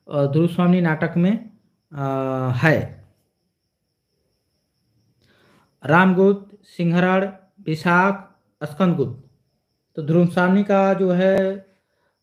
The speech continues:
अ, अनचाहा, अनचाहा, मनचाहा नहीं, अनचाहा,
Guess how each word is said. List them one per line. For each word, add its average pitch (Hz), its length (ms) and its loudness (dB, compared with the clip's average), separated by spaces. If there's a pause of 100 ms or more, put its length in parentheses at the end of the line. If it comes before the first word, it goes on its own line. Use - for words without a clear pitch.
(100)
अ, 156 120 -10 (2000)
अनचाहा, 165 960 0 (1900)
अनचाहा, 165 580 0
मनचाहा 175 460 0
नहीं, 185 240 0
अनचाहा, 160 920 -4